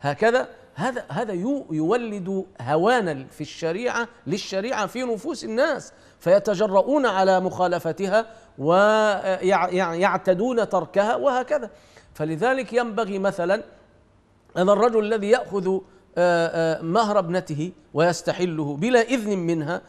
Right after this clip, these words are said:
و-، أو يستحله حتى بسيف الحياء، هذا لا يجوز. فعليه أن يترك هذه العادة السيئة ويعلم أن ذلك حرام. الذي، المدخن الذي يدخن ولو قال له كل الناس،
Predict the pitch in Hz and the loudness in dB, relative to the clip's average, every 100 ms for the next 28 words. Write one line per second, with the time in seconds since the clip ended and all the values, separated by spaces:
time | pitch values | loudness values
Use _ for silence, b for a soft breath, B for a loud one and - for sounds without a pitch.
0 | b b 139 175 202 190 180 180 190 185 | b b 2 6 6 6 2 0 0 -2
1 | - 196 214 190 247 233 214 190 220 202 | -4 -6 -2 0 0 -2 -6 -2 -4 -4
2 | 180 165 165 170 - - _ 117 170 302 | -8 -2 0 0 -2 -20 _ -14 -8 -6
3 | 302 285 339 - - _ _ _ _ _ | -6 -6 -8 -10 -20 _ _ _ _ _
4 | - 131 143 143 160 226 202 214 208 B | -14 -12 -4 0 2 2 0 -4 -6 B
5 | - 156 170 254 233 226 196 214 220 202 | -6 -2 0 0 0 -2 0 0 0 -4
6 | 190 196 208 190 - 180 185 196 170 170 | -4 -2 -2 -4 -8 -4 -2 0 0 2
7 | 233 214 185 185 175 170 214 185 - - | 2 0 -2 -6 -6 -4 -4 -6 -10 -4
8 | 170 180 B B B - 135 190 214 185 | 0 0 B B B -8 0 0 0 -2
9 | 196 185 196 233 202 190 170 185 190 185 | -2 0 2 0 -2 -4 0 0 0 -2
10 | 175 202 - 185 185 214 196 233 226 214 | 0 0 -2 -2 2 2 0 0 0 0
11 | 202 196 269 262 220 208 208 - | -4 -4 -6 -6 -4 -4 -6 -10